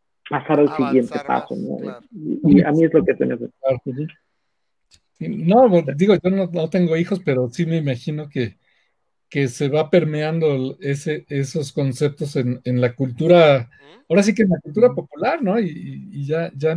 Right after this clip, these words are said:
Speaker 1: Qué
Speaker 3: empiezas
Speaker 1: padre.
Speaker 3: a, claro, se simplifican y a veces se
Speaker 2: Claro.
Speaker 3: deforman mucho, ¿no? Ahorita todo el mundo habla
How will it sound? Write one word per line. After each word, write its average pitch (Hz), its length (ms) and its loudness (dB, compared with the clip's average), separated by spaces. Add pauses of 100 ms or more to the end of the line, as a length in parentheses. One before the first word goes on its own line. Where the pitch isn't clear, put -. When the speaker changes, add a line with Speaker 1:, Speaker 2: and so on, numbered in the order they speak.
Speaker 1:
Qué 170 120 2
Speaker 3:
empiezas 123 200 4
Speaker 1:
padre. - 40 -8
Speaker 3:
a, - 40 2 (680)
claro, 311 460 4
se 180 220 0
simplifican 202 960 0
y 170 80 4
a 165 40 4
veces 185 260 -2
se 170 100 -2
Speaker 2:
Claro. - 20 -2
Speaker 3:
deforman 170 580 -2
mucho, 180 280 -4
¿no? 135 220 -8 (600)
Ahorita 175 280 -2
todo 185 180 6
el 180 80 6
mundo 180 180 4
habla 175 140 4